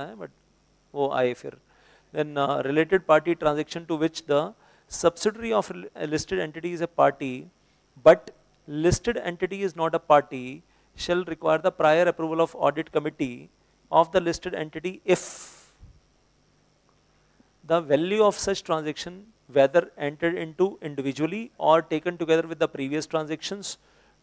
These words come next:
during the financial year, exceeds ten percent of the annual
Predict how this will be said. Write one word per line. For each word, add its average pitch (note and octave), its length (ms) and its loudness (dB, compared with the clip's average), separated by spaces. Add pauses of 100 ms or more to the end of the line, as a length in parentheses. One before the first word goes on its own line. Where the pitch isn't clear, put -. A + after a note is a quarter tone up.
during G3 320 6
the G3+ 100 2
financial D#3 520 -8
year, F3+ 120 0 (140)
exceeds G3 580 -6 (800)
ten F#3 180 0
percent F3+ 400 -2
of D3+ 80 -12
the F3+ 140 -2 (300)
annual F3 280 0